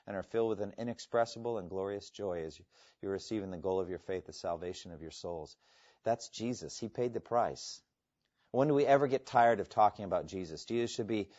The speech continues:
the focus of our conversation. We should be delighted to talk about His glory. I, I preached at, uh, Southeastern Chapel today, and, uh, I was talking about His yoke is easy and His burden is light.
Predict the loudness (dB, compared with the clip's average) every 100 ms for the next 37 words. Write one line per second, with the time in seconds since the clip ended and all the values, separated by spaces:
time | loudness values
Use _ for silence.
0 | _ -4 6 6 6 2 0 0 0 -2
1 | -4 -6 -6 -6 -6 -10 -12 -8 -6 -4
2 | 0 4 4 4 -2 -4 0 0 0 -4
3 | -4 -6 -10 -16 -20 _ 0 2 6 6
4 | 6 2 0 -4 0 0 2 4 4 6
5 | 4 4 -2 -6 -2 2 2 0 0 2
6 | 2 0 _ -20 -20 -20 -16 -4 0 0
7 | 4 8 8 8 8 8 6 4 6 4
8 | 2 4 4 4 -2 -6 -6 -4 -4 -6
9 | -8 -10 -4 -4 -4 -8 -4 0 0